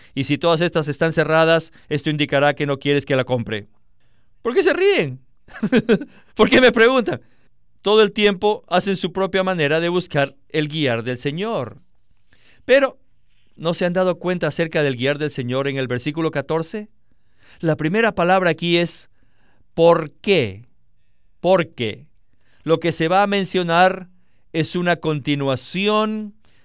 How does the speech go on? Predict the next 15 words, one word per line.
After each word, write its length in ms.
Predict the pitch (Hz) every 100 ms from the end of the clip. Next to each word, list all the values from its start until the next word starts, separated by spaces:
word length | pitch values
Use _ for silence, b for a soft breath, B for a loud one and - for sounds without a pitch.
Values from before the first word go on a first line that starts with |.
| -
de 120 | 131
lo 180 | 127 123
que 120 | 123
se 220 | 117 - 139
ha 40 |
mencionado 720 | 139 135 131 123 123 123 120
previamente. 1000 | 120 123 120 113 110 104 98 104 101 - _ _ b b b b
Así 240 | 151 151
que 160 | 147 175
el 160 | 185 170
guiar 460 | 147 175 220 254 226
en 140 | 165
el 120 | 156
versículo 500 | 147 143 208 180 196
catorce 500 | 190 175 135 123 147